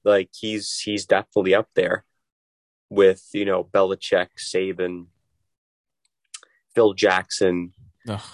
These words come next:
Speaker 1: Gino Auriemma, if you wanna talk about women's, women's with coaching uconn. Um, Coach K is a goat, and this is,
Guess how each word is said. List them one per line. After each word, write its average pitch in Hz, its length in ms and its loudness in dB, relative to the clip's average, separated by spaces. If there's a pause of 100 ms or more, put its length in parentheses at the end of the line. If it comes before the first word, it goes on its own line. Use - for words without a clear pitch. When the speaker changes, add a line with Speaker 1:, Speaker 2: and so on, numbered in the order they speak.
Speaker 1:
Gino 107 340 4
Auriemma, 107 600 2
if - 80 -20
you 104 60 -10
wanna 101 120 -6
talk - 260 -8
about 95 360 -4
women's, 98 520 -8 (300)
women's 98 560 0
with 95 240 -2
coaching 98 360 -2
uconn. 90 520 -2 (640)
Um, 95 520 2 (720)
Coach - 320 0
K 110 180 2
is 107 100 -2
a 101 60 -10
goat, 104 340 0 (500)
and 92 720 -6 (140)
this 101 380 -4
is, 95 580 0